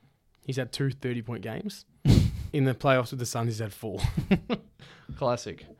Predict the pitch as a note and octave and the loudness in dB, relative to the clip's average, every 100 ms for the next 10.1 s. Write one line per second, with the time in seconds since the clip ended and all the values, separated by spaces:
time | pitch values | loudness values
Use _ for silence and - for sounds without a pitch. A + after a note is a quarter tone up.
0 | - - F#3 F3+ C#3 - F3+ G3 G3 E3 | -8 6 12 12 10 6 8 10 8 2
1 | E3+ F3 F3 F3 E3+ E3 D#3 - - - | 0 2 4 4 0 -2 -2 -6 -14 -16
2 | - - - - - - - - - - | -18 -18 -20 -20 -18 -18 -18 -16 -16 -16
3 | - - - - D#3+ F3 F#3+ F#3 G3 G3+ | -20 -20 -20 -6 0 4 4 4 4 6
4 | A3+ B3+ C4 A3+ D#3 E3 D#3+ D#3+ D#3 D3 | 8 8 6 2 -2 0 2 2 2 0
5 | - D#3+ D3+ D3+ D3+ - C#3+ C3+ C3 C3 | -2 -2 0 -2 -4 -4 -2 0 0 -2
6 | - - E3+ F3+ F#3 E3 E3+ F3 E3 F#3+ | -10 -6 0 2 2 0 4 6 4 2
7 | G#3 G#3+ F3+ D#3+ D3 F#3 E3 B2+ - - | 2 2 2 2 2 4 6 4 2 -2
8 | - A#3 A3+ G#3 - - - - - F3 | 0 2 2 -2 -12 -20 -20 -8 0 6
9 | F#3+ F3 D#3+ E3+ E3+ D#3 D#3 D3 G3 B3 | 12 12 12 10 10 8 6 8 10 8
10 | D4 | 6